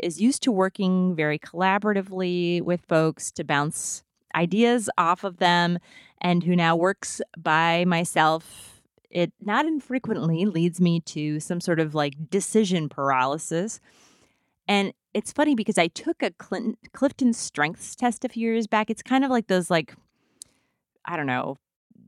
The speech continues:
work-related tests, like the disc or whatever. And my highest ranking, basically they tell you your, like, top five strengths. My highest ranking was in, um, input. My second highest,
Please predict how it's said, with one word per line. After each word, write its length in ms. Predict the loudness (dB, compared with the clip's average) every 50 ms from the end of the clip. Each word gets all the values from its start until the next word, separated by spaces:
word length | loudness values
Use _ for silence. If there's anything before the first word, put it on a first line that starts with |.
| _ _ -16
work-related 800 | -8 -4 -2 -2 -2 -2 -2 0 2 2 2 2 2 0 -2
tests, 580 | -4 -2 0 0 0 -2 -4 -8 -10 -10 -8 -4 -2
like 160 | -4 -2 -2
the 80 | -6 -6
disc 420 | -4 -2 -2 -2 -2 -4 -6 -4
or 80 | -4 -2
whatever. 380 | 0 0 2 2 0 -2 -2 -6 _ -20 -20 -20 -20 _ _ _ _ -2
And 680 | 0 2 2 2 2 2 2 2 0 0 -2 -6 -8 -12 _ _ _ -4
my 340 | 0 2 2 4 2 2 0
highest 800 | -2 -6 -4 -2 0 2 2 2 2 0 -2 -2 -6 -8 -6
ranking, 460 | -4 0 0 2 2 0 -2 -4 -6 -4
basically 320 | -6 -6 -8 -8 -8 -4
they 120 | -4 -4
tell 180 | -4 -4 -2 -2
you 200 | -2 0 -2 -2
your, 260 | -2 -2 0 0 0 0
like, 180 | -2 -4 -4
top 220 | -4 -2 -2 -2 0
five 280 | 0 0 0 0 -2
strengths. 520 | -6 -10 -8 -6 -6 -6 -8 -10 -14 -16 -16 -18 _ _ _ -2
My 140 | 0 2 2
highest 360 | 2 2 2 0 -2 -2 -2
ranking 280 | 0 0 0 0 0 0
was 280 | 2 0 0 -2 -6 -4 -2
in, 300 | 0 2 2 2 0 0
um, 540 | -2 -2 0 0 0 0 -2 -4 -6 -8 -12 _ _ _ _ _ _ _ _ _ 2
input. 420 | 4 4 4 2 0 -2 -4 -2
My 160 | -4 -6 -8
second 300 | -6 -4 -6 -4 -4 -4
highest, 260 | -2 -2 -4 -4 -6